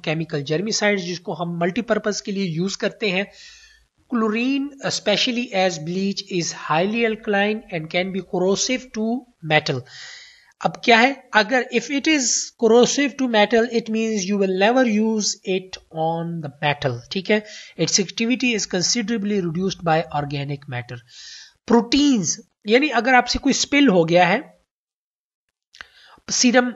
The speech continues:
सीरम ब्लड गिर गया है, तो ब्लड में आपके पास प्रोटीन्स कंपाउंड होंगे, ठीक है,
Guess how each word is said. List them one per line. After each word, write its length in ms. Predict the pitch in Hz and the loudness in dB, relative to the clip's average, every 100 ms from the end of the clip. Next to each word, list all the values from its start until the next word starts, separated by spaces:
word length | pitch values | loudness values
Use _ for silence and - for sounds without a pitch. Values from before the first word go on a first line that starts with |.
| - | -4
सीरम 300 | - 240 247 | 2 4 4
ब्लड 460 | 240 190 185 233 226 | 2 -4 6 6 6
गिर 200 | 202 175 | 2 0
गया 180 | 180 196 | 2 2
है, 40 | |
तो 120 | 196 | 2
ब्लड 240 | 170 185 196 | 2 2 2
में 100 | 185 | 0
आपके 180 | 175 | -2
पास 200 | 180 180 | 0 0
प्रोटीन्स 440 | - 170 160 180 180 | 0 -6 -4 -6 -4
कंपाउंड 440 | 170 147 147 147 | -6 -6 -6 -6
होंगे, 360 | 127 131 131 127 _ _ _ _ - | -8 -10 -10 -12 _ _ _ _ -12
ठीक 220 | 175 160 | -8 -2
है, 180 | 165 | -2